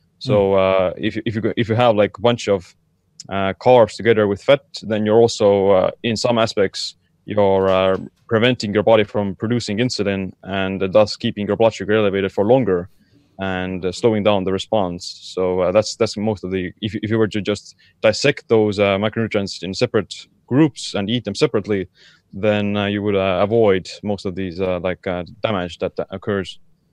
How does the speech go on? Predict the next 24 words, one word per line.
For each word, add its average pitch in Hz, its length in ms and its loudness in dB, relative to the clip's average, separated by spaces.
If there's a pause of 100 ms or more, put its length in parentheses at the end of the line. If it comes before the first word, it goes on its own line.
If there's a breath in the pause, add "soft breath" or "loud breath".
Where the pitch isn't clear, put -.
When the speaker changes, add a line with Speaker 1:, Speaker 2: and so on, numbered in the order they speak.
(280)
Speaker 2:
Mm, 107 200 -4 (240)
right. 107 320 -4 (320 loud breath)
So, - 220 -14
uh, 113 300 0
Max, 147 320 0
what 170 100 2
do 208 60 2
you 196 80 2
think, 139 260 2
like, 110 300 0
uh, 104 340 0
about 110 340 -2
this? 113 280 0
And 104 400 -4
is, 143 200 -4
is - 180 -6
there 151 260 6
anything 147 420 2
that 127 120 0
we 110 120 0
haven't 117 340 0
yet 113 240 -2 (140)
touched - 440 -6
upon 147 460 -2